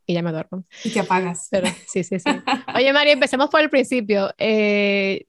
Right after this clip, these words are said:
Speaker 1: yo, bueno, yo contaba en la intro que tú eres mi, eh, como una hermana que me dio la vida,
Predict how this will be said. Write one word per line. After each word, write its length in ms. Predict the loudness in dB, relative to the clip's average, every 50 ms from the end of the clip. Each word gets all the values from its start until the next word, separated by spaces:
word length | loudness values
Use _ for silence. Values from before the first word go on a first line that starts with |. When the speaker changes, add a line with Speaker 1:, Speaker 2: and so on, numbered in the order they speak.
| _ _ -8
Speaker 1:
yo, 640 | -2 0 2 4 4 4 4 2 2 2 0 -2 -4 -4
bueno, 220 | -2 -2 0 0
yo 140 | -2 -2 -2
contaba 320 | -2 -2 0 0 0 0
en 80 | 0 -2
la 80 | -2
intro 200 | -2 -2 -4 -4
que 120 | -4 -4 -4
tú 320 | -4 -4 -2 0 2 2
eres 220 | 2 2 0 -2 -2
mi, 840 | -4 -2 -2 0 0 -2 -2 -2 -4 -4 -4 -4 -4 -6 -6 -8 -8 -6
eh, 260 | -4 -4 -4 -4 -4
como 140 | -4 -4 -2
una 120 | -2 0 0
hermana 220 | 0 0 -2 -2
que 80 | -4 -4
me 100 | -4 -4
dio 80 | -2
la 100 | -2 -2
vida, 340 | -2 -2 -4 -4 -4 -6 -8